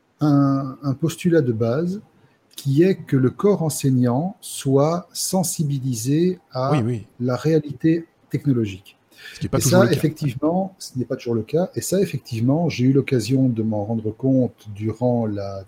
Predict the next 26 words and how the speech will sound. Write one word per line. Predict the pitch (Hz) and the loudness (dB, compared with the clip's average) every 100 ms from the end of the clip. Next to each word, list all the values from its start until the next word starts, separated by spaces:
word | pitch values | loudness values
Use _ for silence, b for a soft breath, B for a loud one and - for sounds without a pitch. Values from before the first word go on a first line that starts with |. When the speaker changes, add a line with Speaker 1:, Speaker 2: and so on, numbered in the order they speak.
| - | -12
Speaker 1:
totalité | 117 113 113 110 - 117 | -8 -4 -4 -4 -2 -2
des | 104 104 | -2 -8
études | - 113 | -8 -10
secondaires | 117 107 110 120 120 104 | -8 -8 -8 -2 -2 -2
de | |
mon | 101 101 | -8 -10
gamin, | 101 127 170 | -6 -4 -4
vu | 135 - | -6 -12
qu'il | 104 | -12
vient | 104 | -10
de | 107 | -10
sortir | 104 - 107 101 | -14 -14 -16 -14
de | 98 | -18
secondaire, | 95 104 98 98 - _ _ B B B B B B - | -18 -20 -20 -16 -16 _ _ B B B B B B 2
où, | 165 175 151 151 - | 6 8 6 2 -2
euh, | 120 120 117 117 117 117 113 120 117 - _ _ _ _ _ - _ - - _ | 4 8 8 6 4 2 0 -4 -12 -16 _ _ _ _ _ -20 _ -12 -12 _
par | 131 135 | 0 2
exemple, | 123 165 160 - 127 | 4 4 4 0 -8
je | 117 | -6
ne | 113 - | -6 -4
prends | 127 110 | -4 -4
que | - | -2
le | 123 | -2
cours | - 120 | -2 -6
de | |
français. | 107 113 - 170 | -6 -8 -8 -6